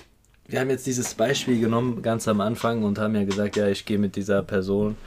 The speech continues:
mit meiner besten Freundin irgendwie feiern oder so. Ähm, das war ja nur ein fiktives Beispiel. Sarah kann es bestätigen, ich gehe eigentlich nie feiern,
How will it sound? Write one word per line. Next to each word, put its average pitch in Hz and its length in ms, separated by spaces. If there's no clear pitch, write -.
mit 95 180
meiner 98 220
besten 101 340
Freundin 107 500
irgendwie 101 260
feiern 127 480
oder 123 220
so. 156 180
Ähm, 104 540
das - 160
war 110 80
ja 104 100
nur 107 160
ein 101 60
fiktives 110 480
Beispiel. 101 640
Sarah 98 500
kann 98 180
es 98 100
bestätigen, 101 560
ich 92 120
gehe 98 140
eigentlich 95 420
nie 98 180
feiern, 104 340